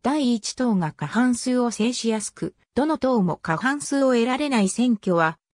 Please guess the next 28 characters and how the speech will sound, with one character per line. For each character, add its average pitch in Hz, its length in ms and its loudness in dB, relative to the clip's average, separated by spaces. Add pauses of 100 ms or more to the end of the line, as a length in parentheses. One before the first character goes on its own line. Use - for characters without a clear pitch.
例 226 240 0
外 277 240 -2
的 294 260 -4
な 277 140 0
事 254 160 -4
態 254 220 0
と 165 120 -2
み 156 120 0
な 220 120 0
さ 269 140 -2
れ 269 120 0
る 190 120 0
た 160 120 -4
め、 156 180 -4 (240)
ハ 226 180 0
ン 285 120 -4
グ 269 120 -2
パ 269 220 -2
ー 269 40 -2
ラ 262 120 0
メ 269 140 2
ン 262 80 -2
ト 190 140 -2
と 165 140 -6
呼 156 140 0
ば 160 140 -4
れ 156 140 -2
る。 139 180 -6